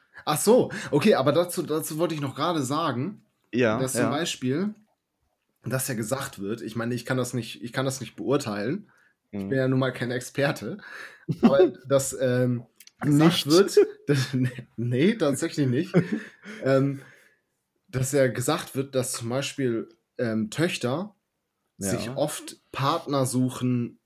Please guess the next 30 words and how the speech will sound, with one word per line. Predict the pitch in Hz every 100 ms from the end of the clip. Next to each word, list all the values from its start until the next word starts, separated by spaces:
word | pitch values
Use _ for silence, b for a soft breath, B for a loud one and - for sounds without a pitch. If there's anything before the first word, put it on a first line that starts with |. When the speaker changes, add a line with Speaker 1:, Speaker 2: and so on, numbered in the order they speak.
| -
Speaker 1:
die | 113 98 104 -
ihren | 120 107 107
Vätern | 104 - - 156 190 120 113 120 - _ _ -
auf | 120 110 - -
Speaker 2:
Ja. | 143 107
Speaker 1:
gewisse | 87 147 - 135
hin-, | 113 127 127 123
äh, | - 78 120 123 -
gewisse | 117 139 131 135 110
Weise | 117 127 131 120 -
ähneln. | 135 139 139 120 135 226 - _ _ _ _ _
Speaker 2:
Ja, | 92 90 95 110
ja. | 98 90 107 120
Speaker 1:
Und | - 135 143 139
dass | 127 - 104
Söhne | 135 180 190 156
sich | 131 131 -
oft | 147 156 - - - -
Partner | - 143 147 151
suchen, | 135 135 143 143 139
Speaker 2:
<laughs> |
Ja. | 147 95
Speaker 1:
die | 143 233
ihren | 143 151 160
Müttern | 185 208 175 131 117 98 - _
Speaker 2:
Also | 135 151 151
Speaker 1:
in | 143
gewisser | 139 135 131 127
Weise | 123 127 131
ähneln. | 120 127 120 104 95